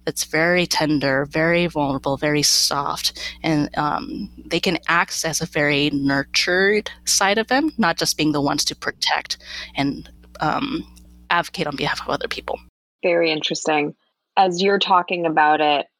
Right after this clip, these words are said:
Speaker 2: I can already almost start to see a shuffling of <laughs> the D S M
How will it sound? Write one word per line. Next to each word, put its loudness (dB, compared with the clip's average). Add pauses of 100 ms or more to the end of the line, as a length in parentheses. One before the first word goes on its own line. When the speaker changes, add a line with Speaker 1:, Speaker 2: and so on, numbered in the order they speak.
(320)
Speaker 2:
I 4
can 0
already 4 (100)
almost 0 (100)
start 0
to -2
see 0 (420)
a -2
shuffling 2
of 2 (200)
<laughs> -14
the 2
D 2
S 0
M 2